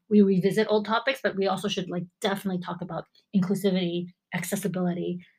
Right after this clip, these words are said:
you know, different learning styles, different teaching styles, different ways of doing things. I mean, it's actually, I, okay, this is gonna sound like a huge generalization, but, like, um, um, there was, like, <laughs> uh, my mother was saying that,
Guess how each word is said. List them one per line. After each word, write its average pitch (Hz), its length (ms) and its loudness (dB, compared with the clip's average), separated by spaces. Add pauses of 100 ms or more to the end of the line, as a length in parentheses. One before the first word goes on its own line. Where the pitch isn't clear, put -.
(160)
you 185 60 0
know, 180 60 4
different 175 320 0
learning 175 220 6
styles, 165 600 -4 (100)
different 175 300 -4 (200)
teaching 190 280 -2
styles, 175 460 -2
different 180 260 -2
ways 170 180 -2
of 160 140 -4
doing 170 300 -4
things. 160 460 -4
I 175 100 -6
mean, 165 340 -6 (640)
it's 190 220 2
actually, 180 480 2 (500)
I, 269 480 -4 (240)
okay, 175 220 -2
this 196 160 0
is 185 80 0
gonna 202 180 2
sound 185 240 2
like 180 140 2
a 175 60 0
huge 262 220 4
generalization, 185 800 6
but, 180 160 -4
like, 175 180 -4
um, 165 200 -2 (480)
um, 175 640 0
there 202 80 2
was, 190 240 2 (260)
like, 185 320 -2 (480)
<laughs> - 480 -10
uh, 185 280 2 (400)
my 214 120 8
mother 247 280 10
was 190 140 2
saying 185 200 -2
that, 180 140 -4